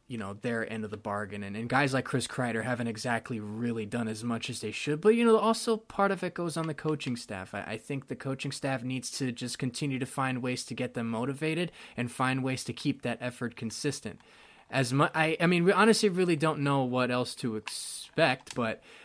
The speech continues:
I mean, we just have to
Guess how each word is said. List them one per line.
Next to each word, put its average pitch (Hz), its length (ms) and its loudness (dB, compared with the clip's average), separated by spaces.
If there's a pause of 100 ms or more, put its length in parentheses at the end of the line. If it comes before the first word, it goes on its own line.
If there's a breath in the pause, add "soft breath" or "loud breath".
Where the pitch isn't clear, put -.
(100)
I 123 120 0
mean, 120 540 4 (880)
we 131 120 2
just 147 200 4
have 165 200 8
to 139 300 4